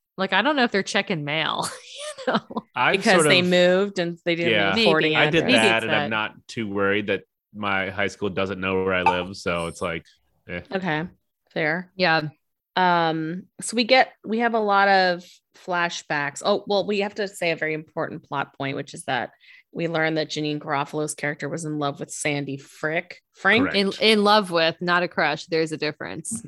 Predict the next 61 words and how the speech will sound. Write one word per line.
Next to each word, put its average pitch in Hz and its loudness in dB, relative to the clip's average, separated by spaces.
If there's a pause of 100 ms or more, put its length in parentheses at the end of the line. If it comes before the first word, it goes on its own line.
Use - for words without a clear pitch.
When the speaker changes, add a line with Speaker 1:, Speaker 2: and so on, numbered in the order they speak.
Speaker 1:
which 180 -2
she - 4
<laughs> - 6
says 254 4
a 220 6
million 180 4 (120)
Speaker 2:
Yeah. 113 -2
Speaker 1:
times. - -4 (420)
Speaker 3:
I 262 4
Speaker 1:
There's - 2
a - 2
Speaker 3:
said 453 8
in 311 6
love 170 4
Speaker 1:
difference. 165 0
Speaker 3:
with, 165 -10
right? 190 -2 (420)
Speaker 1:
No, 156 2
I 160 6
was 185 2
doing 170 2
the 156 -2
quote 156 0
from 151 -6
the 175 4
Speaker 3:
Okay. 143 0
Speaker 1:
movie. 151 -4
Speaker 3:
All 185 2
right. 147 0
Speaker 1:
You 196 4
Speaker 3:
My 214 6
Speaker 1:
did 185 2
say 170 4
"in 151 0
love 139 0
with." 135 -2
Yeah. 160 4 (300)
Speaker 3:
Yeah. 185 2
Okay. 180 -2 (1000)
So - -6
then 233 2
we, 233 4
uh, 185 4 (220)
flat, 196 0
we 196 -8
go 196 -4
to, 196 -8
like, 180 -4
this, 180 -4
like, 165 -2 (240)
they're 170 0
looking 180 -6
at 165 -6
their 160 0
yearbook 156 -2
and 147 -8
they're 143 -6
flashing 156 -4
back, 147 -2
Speaker 1:
Mm-hmm. 175 -4
Speaker 3:
um, 156 -2